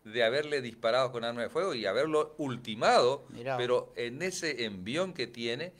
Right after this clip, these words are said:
Speaker 1: llega y lo, li-, lo puede matar o puede matar a un inocente. Así que las Taser, eh, serían las más indicadas en este caso porque te inmoviliza automáticamente
Speaker 2: Ajá.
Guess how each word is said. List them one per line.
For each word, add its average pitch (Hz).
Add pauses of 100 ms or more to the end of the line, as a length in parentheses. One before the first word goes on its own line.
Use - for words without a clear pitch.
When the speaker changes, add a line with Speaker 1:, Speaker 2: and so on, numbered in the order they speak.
(180)
Speaker 1:
llega 143
y 101
lo, 87
li-, 87
lo 95
puede 110
matar 101 (240)
o 131
puede 131
matar 117
a 117
un 107
inocente. 87 (320)
Así 110
que 104
las 98
Taser, 160 (360)
eh, 110
serían 120
las 101
más 131
indicadas 117
en 101
este 92
caso 139
porque -
te -
inmoviliza 120
automáticamente 156
Speaker 2:
Ajá. 95